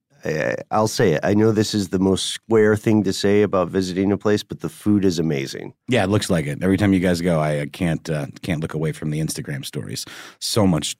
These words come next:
Speaker 2: delicious Korean barbecue.
Speaker 1: There's a new Korean barbecue place in Decatur as
Speaker 2: Yeah?
Speaker 1: well, down the street from where we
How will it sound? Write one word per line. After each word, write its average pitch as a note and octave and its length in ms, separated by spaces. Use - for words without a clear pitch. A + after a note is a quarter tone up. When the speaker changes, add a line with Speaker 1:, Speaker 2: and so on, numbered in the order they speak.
Speaker 2:
delicious D#2+ 440
Korean D2+ 260
barbecue. C2+ 460
Speaker 1:
There's G#2 220
a G2+ 60
new F#2+ 460
Korean F#2+ 400
barbecue F2 420
place F2 320
in F2+ 60
Decatur E2 720
as D#2+ 140
Speaker 2:
Yeah? F2 100
Speaker 1:
well, E2+ 260
down A2 240
the F#2 80
street - 340
from E2+ 240
where F2+ 200
we - 100